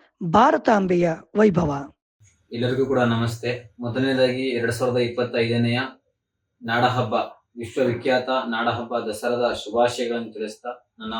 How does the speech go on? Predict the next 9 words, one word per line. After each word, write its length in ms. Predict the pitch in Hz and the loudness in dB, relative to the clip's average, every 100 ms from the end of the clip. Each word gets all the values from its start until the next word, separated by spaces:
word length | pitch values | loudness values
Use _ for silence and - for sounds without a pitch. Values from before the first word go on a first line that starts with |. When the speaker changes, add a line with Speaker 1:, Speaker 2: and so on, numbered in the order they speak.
| 113 | -8
Speaker 2:
ಒಂದು 160 | 110 | -8
ಸ್ವರಚಿತವಾದಂಥ 840 | 107 117 123 120 - 123 120 117 | -6 -2 -2 -4 -4 -2 -2 -4
ಕವನ, 400 | 117 - 113 113 117 - _ _ _ _ _ | -8 -10 -8 -6 -6 -8 _ _ _ _ _
ಕವನದ 360 | 123 131 131 | -6 -4 0
ಶೀರ್ಷಿಕೆ 500 | 120 127 117 135 117 | -2 -2 -4 -6 -2
ಹೆಸರು 680 | 117 110 123 127 131 - _ _ | -2 -2 -2 -2 -4 -10 _ _
ಕನ್ನಡಮ್ಮನ 840 | 123 123 123 127 135 135 135 117 | -4 0 0 0 -2 -4 -6 -6
ಭಾರತಾಂಬೆಯ 720 | 123 123 - 120 120 120 127 104 104 | -2 0 0 0 0 0 0 -2 -8
ವೈಭವ. 480 | 117 113 104 98 92 | -6 -2 0 -2 -4